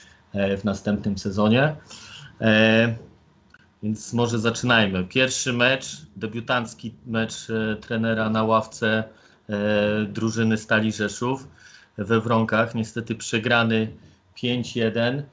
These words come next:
Panie trenerze, chciałbym usłyszeć teraz takie jakieś podsumowanie na chłodno po paru tygodniach od rozegrania tego spotkania. E, co pan sądzi o tym meczu?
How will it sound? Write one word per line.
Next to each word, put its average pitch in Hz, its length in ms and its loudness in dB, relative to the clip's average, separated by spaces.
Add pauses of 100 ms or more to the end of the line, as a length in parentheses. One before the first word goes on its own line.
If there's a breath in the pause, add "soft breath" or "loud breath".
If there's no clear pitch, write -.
(440 soft breath)
Panie 143 200 2
trenerze, 143 380 2
chciałbym 139 380 0
usłyszeć 147 480 -6
teraz 139 240 0
takie 143 220 -2
jakieś 131 240 -4
podsumowanie 135 800 2
na 123 120 4
chłodno 135 460 0
po 120 120 -6
paru 120 260 2
tygodniach 113 600 -2
od 110 120 -4
rozegrania 110 560 0
tego 107 220 -4
spotkania. 110 800 -2
E, 104 760 2
co 151 160 -2
pan 139 220 2
sądzi 127 380 -2
o 127 80 0
tym 127 280 -6
meczu? 135 720 -2